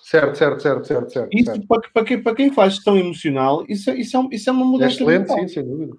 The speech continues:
Speaker 1: sem dúvida, sem dúvida.
Speaker 2: Ah, e tu percebes que o Portugal, mesmo não, mesmo não jogando associa-, de uma forma associativa, mesmo não jogando, por vezes, há uma coisa que não há ninguém ali, que é, seja qual for a decisão que o Fernando Santos tome, todos os jogadores estão do lado dele.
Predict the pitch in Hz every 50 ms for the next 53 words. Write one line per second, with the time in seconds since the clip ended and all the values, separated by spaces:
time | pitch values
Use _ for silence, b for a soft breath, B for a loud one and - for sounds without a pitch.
0 | _ _ - 120 120 127 139 139 131 107 104 95 _ _ _ _ _ _ _ _
1 | - 120 120 123 120 120 120 110 104 - - _ _ - - - 147 143 117 165
2 | 147 - - 202 175 139 131 - - 147 - - 185 190 214 180 160 156 190 226
3 | 226 220 208 196 196 190 208 202 214 208 202 202 196 180 175 160 170 151 139 120
4 | 117 104 - _ _ - 143 - - 160 151 - 127 127 - 123 139 143 147 143
5 | 170 160 151 147 147 - - 151 139 135 - 135 123 110 127 147 151 151 170 170
6 | 165 165 147 156 160 160 156 156 - _ _ _ _ _ _ - 151 147 143 139
7 | 147 156 160 151 147 147 - - _ _ _ _ _ _ _ _ - 139 156 175
8 | 180 180 202 220 214 220 233 202 - 220 220 233 226 220 220 233 233 233 220 208
9 | 214 214 214 214 214 233 220 196 - 160 143 135 139 - 220 220 220 214 220 208
10 | 202 - 196 180 170 - 156 165 165 147 147 147 147 156 156 156 143 147 156 143
11 | 135 - - - 131 123 135 156 - - _ _ _ _ _ 233 240 208 220 220
12 | 202 202 202 214 214 214 233 233 226 233 233 240 254 190 -